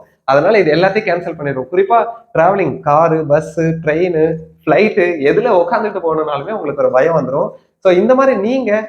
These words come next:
கொஞ்ச நேரம் உட்கார்ந்துட்டு எழுந்துச்சா கால் வந்து லாக் ஆயிடுது, இறுக்கமாயிடுது, அடுத்த அடி எடுத்து வச்சு நடக்க முடியலன்ற பிரச்சனை என்னால கஷ்டப்பட்டுட்டு இருக்கீங்கன்னா அதுக்கு நாலு முக்கியமான காரணங்கள் இருக்கு. So அந்த நாலு முக்கியமான காரணங்களை எப்படி நம்ம ஓவர் கம் பண்ணி ஈஸியா எழுந்த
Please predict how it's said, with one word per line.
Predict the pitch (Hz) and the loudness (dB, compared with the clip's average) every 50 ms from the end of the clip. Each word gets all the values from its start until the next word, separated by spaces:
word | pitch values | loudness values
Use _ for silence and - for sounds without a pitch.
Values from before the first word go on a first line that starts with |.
| - - _ - | -12 -14 _ -2
கொஞ்ச | 165 160 175 | 0 2 4
நேரம் | 190 233 247 226 190 180 | 4 4 4 2 2 2
உட்கார்ந்துட்டு | 180 - 233 233 214 202 226 220 190 | 2 0 0 0 -2 -4 -2 0 2
எழுந்துச்சா | 180 202 233 247 - - 220 226 226 - | 2 2 2 0 -2 -2 -2 -2 0 2
கால் | 180 185 - 233 208 185 | 2 2 2 2 0 -2
வந்து | 196 202 220 196 165 | -2 -2 -2 0 0
லாக் | 160 190 - 208 | 0 0 0 0
ஆயிடுது, | 180 175 139 143 147 165 165 147 127 131 143 175 | 0 0 0 -2 -4 -4 -4 -6 -6 -4 -4 -2
இறுக்கமாயிடுது, | 202 226 - 226 220 208 196 175 156 151 135 135 170 143 | -2 -2 -4 -2 -2 0 0 0 0 -2 -4 -2 0 0
அடுத்த | 139 165 - - 196 | 0 0 0 -2 -4
அடி | 190 208 190 | -2 0 0
எடுத்து | 180 185 185 190 | 0 -2 -4 -6
வச்சு | 180 170 175 170 151 | -10 -12 -8 -6 -6
நடக்க | 156 175 175 185 170 | -6 -4 -6 -8 -8
முடியலன்ற | 156 151 147 151 160 160 156 143 - | -8 -8 -6 -6 -6 -4 -6 -6 -6
பிரச்சனை | 131 127 - 170 160 | -8 -8 -6 -4 -4
என்னால | 151 147 147 147 127 131 | -2 -2 -4 -4 -6 -8
கஷ்டப்பட்டுட்டு | 127 - 165 156 156 - 139 131 135 | -10 -10 -12 -14 -14 -14 -16 -16 -16
இருக்கீங்கன்னா | 123 - 123 123 123 131 139 147 - - - _ _ _ _ _ _ 131 139 | -18 -20 -20 -16 -12 -10 -10 -10 -10 -12 -18 _ _ _ _ _ _ 0 0
அதுக்கு | 175 233 233 233 254 233 190 156 | 2 0 0 0 0 0 2 2
நாலு | 156 180 226 240 220 190 | 2 4 4 2 2 0
முக்கியமான | 180 - - 208 - 202 196 196 - 151 | -2 -2 -4 -4 -2 0 -2 -2 -2 -2
காரணங்கள் | 147 151 160 175 156 147 135 131 | -4 -2 -2 -2 -4 -4 -6 -6
இருக்கு. | 131 131 151 170 208 - - - - _ _ | -8 -6 -4 -4 -4 -4 -6 -10 -18 _ _
So | 170 160 | 0 0
அந்த | 151 143 143 | 2 2 2
நாலு | 151 190 233 233 214 | 2 2 2 0 -2
முக்கியமான | 202 208 - 240 233 247 254 - 202 | -2 -4 -4 -4 -2 -2 -4 -2 0
காரணங்களை | 185 185 202 208 202 196 185 170 147 151 | 0 0 0 0 -2 -4 -4 -4 -4 -6
எப்படி | - - 247 247 226 | -8 -8 -8 -6 -4
நம்ம | 208 185 160 147 156 | -2 0 0 2 2
ஓவர் | 170 190 214 214 208 170 | 2 2 0 0 -2 -6
கம் | 147 131 131 | -6 -6 -8
பண்ணி | 127 131 147 180 202 214 - - 143 160 202 | -8 -8 -6 -6 -8 -10 -12 -12 -8 -4 -4
ஈஸியா | 240 240 247 262 254 233 165 156 | -4 -2 -2 -2 -2 0 0 2
எழுந்த | 170 226 240 240 | 2 2 2 2